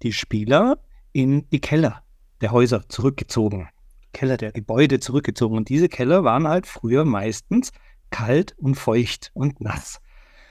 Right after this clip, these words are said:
Und wenn die jetzt da also beim Kartenspielen waren und einer hat gesehen, er ist auf der Verliererstraße, er hat eine Pechsträhne, verliert dauernd,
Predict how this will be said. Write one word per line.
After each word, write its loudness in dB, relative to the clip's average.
Und 2
wenn 4
die 6
jetzt 2
da 4
also 2
beim -4
Kartenspielen -4
waren 0
und 0
einer 2
hat -6
gesehen, 2
er -2
ist -4
auf -4
der -8
Verliererstraße, 0
er 0
hat -4
eine -4
Pechsträhne, -2
verliert 0
dauernd, 0